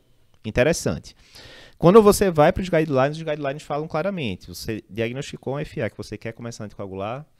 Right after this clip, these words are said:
o do-, os doacs são a primeira opção,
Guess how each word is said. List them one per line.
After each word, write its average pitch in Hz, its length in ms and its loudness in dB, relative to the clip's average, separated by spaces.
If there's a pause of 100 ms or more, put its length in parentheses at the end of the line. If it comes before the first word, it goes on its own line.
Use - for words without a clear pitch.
(280)
o 110 80 -8
do-, 104 400 0
os 110 140 -2
doacs 110 320 -4
são 113 140 -10
a - 20 -12
primeira 98 320 -6
opção, 92 560 -10